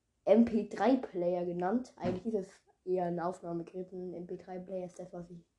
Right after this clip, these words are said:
noch was anderes hab. Ähm, <clears throat> die Batterie ist leer. Perfekt. Das war's mit der Folge, mal wieder komplett, meine Stimme ist jetzt komplett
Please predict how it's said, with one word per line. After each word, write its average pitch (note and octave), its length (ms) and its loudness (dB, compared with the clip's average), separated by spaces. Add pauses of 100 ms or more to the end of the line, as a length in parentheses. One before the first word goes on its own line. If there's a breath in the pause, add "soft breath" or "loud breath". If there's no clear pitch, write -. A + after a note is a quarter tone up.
(500)
noch F#3 120 -20
was F3 120 -14
anderes F#3 260 -4
hab. G#3 220 -2 (320 loud breath)
Ähm, G3 340 6 (600)
<clears throat> A#3+ 920 10 (760)
die F3 80 -2
Batterie F3 300 2
ist F3 120 -8
leer. - 160 -4 (540 loud breath)
Perfekt. - 400 -12 (440 loud breath)
Das C4 160 8
war's B3 140 12
mit A3+ 120 8
der A3+ 80 12
Folge, G#3 260 8
mal G3+ 180 10
wieder F#3+ 160 6
komplett, F#3+ 380 4
meine F3+ 180 0
Stimme F#3 300 -4
ist F3+ 60 -4
jetzt F3+ 120 -8
komplett F3 300 0